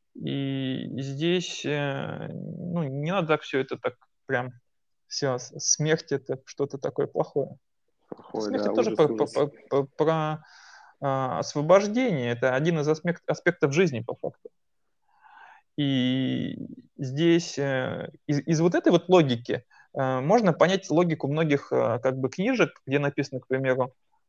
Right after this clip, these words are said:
Speaker 1: а, смерть — это, ну, д-, двенадцатый дом — это дом, там, монастырей. Да?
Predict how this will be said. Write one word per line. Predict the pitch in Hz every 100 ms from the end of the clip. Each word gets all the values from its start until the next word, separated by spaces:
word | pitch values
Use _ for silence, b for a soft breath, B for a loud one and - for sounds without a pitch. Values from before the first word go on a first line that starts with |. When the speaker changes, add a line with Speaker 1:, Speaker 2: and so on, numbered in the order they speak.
| -
Speaker 1:
а, | 131 127 123 123 -
смерть — | - - 151 175 180 -
это, | 143 - 127 123 -
ну, | - 139
д-, | 117
двенадцатый | - 139 147 143 - 135
дом — | 156 170
это | 123 123 123 - _ _ _ -
дом, | 135 147
там, | 139 120
монастырей. | 131 139 - 160 127 113 - _ _ _ _ _ _ _ _ _ _ _ _ _ -
Да? | 139 254 240